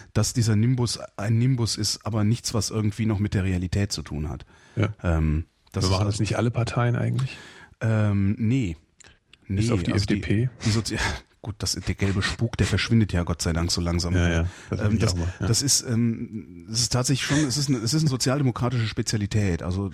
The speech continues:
Speaker 1: ein wirklich, also Zentralsteuerung ist wirklich das, das, das,
Speaker 2: Ja,
Speaker 1: das
Speaker 2: okay.
Speaker 1: Schlüsselwort da. Und das haben sie ja,
Speaker 2: Ja.
Speaker 1: das haben sie ja stark versucht, die neue Heimat, die, äh,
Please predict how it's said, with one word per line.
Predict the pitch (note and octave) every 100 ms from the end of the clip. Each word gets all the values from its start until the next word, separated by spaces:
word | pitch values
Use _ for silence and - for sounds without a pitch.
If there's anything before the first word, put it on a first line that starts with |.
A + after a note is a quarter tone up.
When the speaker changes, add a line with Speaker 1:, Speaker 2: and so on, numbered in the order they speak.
| E2
Speaker 1:
ein | F2 G#2
wirklich, | A#2 A#2 -
also | A2 G#2 G2+ G#2+ - - B2
Zentralsteuerung | - G#2+ A2+ D3+ - C#3+ B2 B2 - - -
ist | A#2
wirklich | C3 B2
das, | - A#2 -
das, | G2
das, | - G2
Speaker 2:
Ja, | F2+
Speaker 1:
das | E2+
Speaker 2:
okay. | F2
Speaker 1:
Schlüsselwort | F2 G#2+ F2 E2+ -
da. | E2 E2
Und | F#2
das | G2+
haben | A#2 C3
sie | B2+
ja, |
Speaker 2:
Ja. | E2 F#2
Speaker 1:
das | A#2 A#2
haben | C3
sie | C3+
ja | A#2+
stark | - A2+ A#2+
versucht, | A2+ A#2
die | C3
neue | B2+ B2+ G#2+
Heimat, | G2+ G#2+ G#2 F#2+ -
die, | A2+ A2
äh, | A2